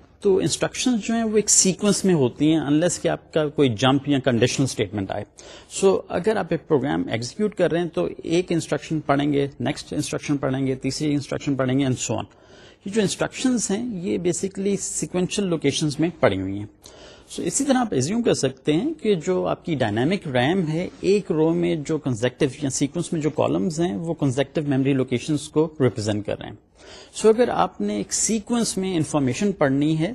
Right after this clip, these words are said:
تو آپ ایک رو سلیکٹ کر لیں، اس کا جو اسٹارٹ ایڈریس ہے وہ آپ اسٹور کر لیں رو کا۔ اس کے بعد اگر ڈائنامک ریم میں یہ فیسلٹی ہو کہ وہ کالم جو ایڈریس ہے خود سے انٹرنلی ایکٹیویٹ کر رہی ہو یا انکریمنٹ کر رہی ہو، تو that means اب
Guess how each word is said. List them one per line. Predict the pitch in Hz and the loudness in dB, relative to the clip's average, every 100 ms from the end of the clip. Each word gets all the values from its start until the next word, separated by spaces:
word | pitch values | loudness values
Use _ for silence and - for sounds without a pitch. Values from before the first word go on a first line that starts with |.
| - | -4
تو | 151 | -2
آپ | 139 - | 0 0
ایک | 151 143 | -2 -2
رو | 104 113 147 | -2 2 2
سلیکٹ | - 185 190 - | 0 -2 -2 -2
کر | 165 | -2
لیں، | 175 190 | -2 -4
اس | 160 - | -8 -6
کا | 165 | -6
جو | 156 | -4
اسٹارٹ | 147 - 151 180 | -6 -2 0 0
ایڈریس | - 120 151 156 - - - | -2 -2 -2 -2 -6 -10 -4
ہے | 139 101 - _ - - - - | -2 -2 -6 _ -20 -20 -18 -4
وہ | 139 | 2
آپ | 143 | 2
اسٹور | - - 143 123 | 0 4 6 6
کر | 135 | 4
لیں | 165 196 | 2 2
رو | 131 131 | 4 4
کا۔ | 135 262 - - - - | 4 -2 -8 -20 -14 -4
اس | 202 | -4
کے | - 277 | -2 -2
بعد | 233 208 214 190 - | 0 0 -2 -4 -4
اگر | 165 170 | -2 0
ڈائنامک | 131 127 131 156 202 - | 2 2 0 0 -2 -2
ریم | 156 156 | -2 0
میں | 165 | -2
یہ | 160 | -2
فیسلٹی | 165 143 - 139 170 208 190 | -2 -2 0 0 0 0 2
ہو | 156 170 | 2 2
کہ | - 156 | -2 -2
وہ | 156 | -2
کالم | 151 - 139 196 220 | -2 2 2 2 2
جو | 202 | 2
ایڈریس | 160 127 165 - | 2 2 0 0
ہے | 170 | -4
خود | - - | 0 0
سے | - - | 0 0
انٹرنلی | 180 156 139 135 160 165 160 151 - | 0 2 2 4 2 2 2 0 -6
ایکٹیویٹ | - - 147 135 135 | -6 -2 2 4 2
کر | - 123 | 2 2
رہی | 101 120 | 2 2
ہو | 151 | 4
یا | 156 | 4
انکریمنٹ | 139 151 156 151 139 | 2 4 6 6 6
کر | 120 | 4
رہی | 110 143 | 4 2
ہو، | 262 | -2
تو | - - - 160 | -10 -20 -4 -2
that | 190 214 | 0 0
means | 202 202 180 | 0 -2 -4
اب | - | -6